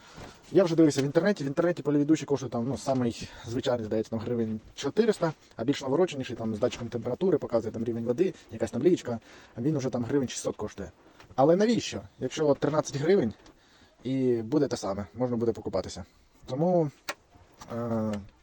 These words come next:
на замітку, отакий краник, можна не просто таку,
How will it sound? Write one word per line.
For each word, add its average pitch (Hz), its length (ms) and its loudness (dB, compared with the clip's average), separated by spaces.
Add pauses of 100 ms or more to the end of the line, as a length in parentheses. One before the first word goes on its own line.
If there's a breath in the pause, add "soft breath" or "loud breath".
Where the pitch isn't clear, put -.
(160)
на 135 140 2
замітку, 135 500 -2
отакий 123 260 -4
краник, 147 360 2 (240 loud breath)
можна 131 260 0
не 120 440 0
просто 131 260 0
таку, 151 300 -4